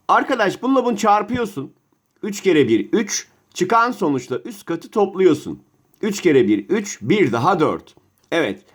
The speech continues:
Şimdi ne oldu? Bir tam bir bölü üç olan tam sayılı kesrim dört bölü üç bileşik kesrine eşit oldu. Örneklerime devam edelim.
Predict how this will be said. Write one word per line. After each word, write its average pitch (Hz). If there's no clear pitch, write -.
Şimdi 277
ne 285
oldu? 202
Bir 214
tam 208
bir 185
bölü 151
üç 202
olan 110
tam 196
sayılı 113
kesrim 185
dört 190
bölü 139
üç 202
bileşik 180
kesrine 147
eşit 180
oldu. 62
Örneklerime 262
devam 214
edelim. 123